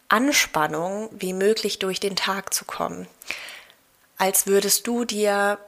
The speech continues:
ganz überspitzt selbst sagen, wenn mein Kind, Kind schläft, dann schläft es und wenn nicht, dann halt nicht. Vielleicht klappt's ja auch alles ganz reibungslos, habe bitte keine Angst vor etwas, was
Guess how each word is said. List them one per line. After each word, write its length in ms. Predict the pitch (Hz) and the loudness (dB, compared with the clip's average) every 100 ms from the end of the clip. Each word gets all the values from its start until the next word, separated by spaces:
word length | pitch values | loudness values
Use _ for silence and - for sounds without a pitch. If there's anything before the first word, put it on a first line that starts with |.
| _ _ _ _ - | _ _ _ _ -2
ganz 240 | 196 208 | 0 0
überspitzt 800 | - 190 180 - - 208 - - | -2 0 0 0 -2 -2 0 -2
selbst 500 | - 180 214 226 - | 2 4 4 2 0
sagen, 680 | - 185 185 185 180 185 190 - _ - | 2 2 2 2 -2 -6 -8 -14 _ -6
wenn 200 | 170 165 | -4 -2
mein 200 | 156 - | -4 -4
Kind, 380 | - - - | -8 -10 -10
Kind 180 | - - | -6 0
schläft, 560 | - 254 294 285 - - _ - | 6 8 8 6 -8 -12 _ -14
dann 160 | - | -4
schläft 420 | - 247 277 269 | 0 4 4 2
es 320 | 208 208 - - - - - - _ _ - | 0 2 0 -2 -14 -18 -20 -20 _ _ -2
und 180 | 202 | 0
wenn 120 | 185 175 | 2 0
nicht, 220 | 165 175 | -2 -2
dann 180 | 165 170 | -2 -2
halt 160 | 180 | -2
nicht. 340 | 160 - - - _ _ _ _ - - _ | -6 -4 -6 -10 _ _ _ _ -20 -20 _
Vielleicht 640 | - 202 196 208 202 - - _ _ - | -2 2 4 2 0 -8 -12 _ _ -8
klappt's 540 | - 226 277 - - | 2 2 0 0 2
ja 160 | 185 - | 2 0
auch 160 | 156 | 0
alles 300 | - 165 - | -4 -2 -2
ganz 320 | - 160 - | -2 -4 -4
reibungslos, 920 | 160 160 156 156 - 160 165 180 - - - - - - _ | -2 -2 -4 -4 -4 -2 -2 0 0 -2 -8 -18 -20 -20 _
habe 260 | - 190 196 | 0 2 2
bitte 300 | 208 - 196 | 2 2 0
keine 560 | - 208 233 277 262 | 0 2 2 2 2
Angst 560 | 196 202 196 208 - - | 2 2 -2 -2 -2 -4
vor 240 | - 196 | -2 0
etwas, 460 | 185 180 196 185 - | 0 0 0 0 2
was 400 | 185 180 - | 2 2 -2